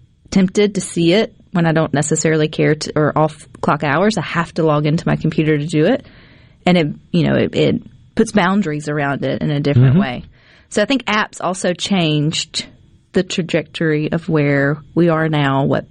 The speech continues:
Speaker 1: twenty years later with social media. You were talking about, like, what is TikTok? 'Cause that's the new one. There's a lot of folks that are very anti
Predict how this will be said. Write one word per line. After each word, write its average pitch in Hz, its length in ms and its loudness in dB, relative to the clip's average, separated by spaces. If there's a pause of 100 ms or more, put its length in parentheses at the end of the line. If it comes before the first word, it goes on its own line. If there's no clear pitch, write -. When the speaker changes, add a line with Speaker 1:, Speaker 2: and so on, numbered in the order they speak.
(260)
Speaker 1:
twenty 165 320 2
years 156 320 2
later 139 480 0 (1040)
with 165 100 0
social 147 380 -4
media. 127 440 0 (800)
You 233 140 4
were - 20 2
talking 220 180 -2
about, 170 220 -4
like, 180 160 -10
what 175 180 0
is 165 120 -4
TikTok? 143 400 -4
'Cause 160 100 -4
that's 156 220 -2
the 170 80 0
new 160 200 2
one. 143 260 0 (240)
There's 202 180 0
a 196 40 0
lot 185 120 2
of 185 60 -8
folks 175 280 -2
that 165 60 0
are 156 40 0
very 156 240 2
anti 156 380 0